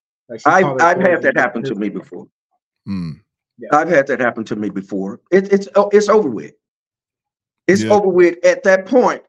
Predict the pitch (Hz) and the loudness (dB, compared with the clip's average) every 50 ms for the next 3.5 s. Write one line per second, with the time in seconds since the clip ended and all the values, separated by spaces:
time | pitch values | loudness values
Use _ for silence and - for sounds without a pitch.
0 | - - 139 131 - _ _ _ _ _ _ - - - 175 156 - 196 180 190 | -18 -14 -14 -16 -16 _ _ _ _ _ _ -12 -6 -2 -2 0 2 0 2 2
1 | 233 180 143 - - _ _ _ _ _ _ _ _ _ _ _ _ _ _ - | 2 2 2 0 -6 _ _ _ _ _ _ _ _ _ _ _ _ _ _ 0
2 | 196 - - - - - 214 247 254 269 202 156 151 110 87 - _ _ _ _ | 2 2 0 0 0 2 2 4 4 0 -2 -4 -6 -8 -10 -14 _ _ _ _
3 | _ _ _ _ _ - 214 262 - | _ _ _ _ _ 2 2 2 0